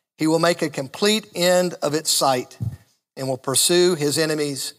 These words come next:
into darkness." That's not the common description,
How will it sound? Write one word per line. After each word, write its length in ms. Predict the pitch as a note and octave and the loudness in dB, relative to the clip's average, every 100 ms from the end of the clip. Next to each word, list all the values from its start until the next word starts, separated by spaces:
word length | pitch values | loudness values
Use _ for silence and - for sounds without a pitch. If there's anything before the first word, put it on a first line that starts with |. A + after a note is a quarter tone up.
| _ _ _ _ _ _ | _ _ _ _ _ _
into 260 | C3+ C3+ C3+ | -10 -8 -4
darkness." 540 | B2 A2 - - - - _ _ _ _ _ _ _ _ _ _ _ _ _ _ _ _ _ _ _ _ _ _ _ _ _ | -4 -4 -8 -18 -18 -18 _ _ _ _ _ _ _ _ _ _ _ _ _ _ _ _ _ _ _ _ _ _ _ _ _
That's 240 | A3 - | -8 -4
not 220 | C#4+ F3+ - | -2 -2 -4
the 80 | |
common 640 | - - D#3+ C#3+ G2 G2 A2 _ _ _ _ _ _ _ _ _ _ _ _ _ _ | -16 -6 -4 -4 -6 -14 -20 _ _ _ _ _ _ _ _ _ _ _ _ _ _
description, 800 | - C3 - - F#3+ - G#2 F#2 | -10 -6 -6 -4 -4 -6 -14 -16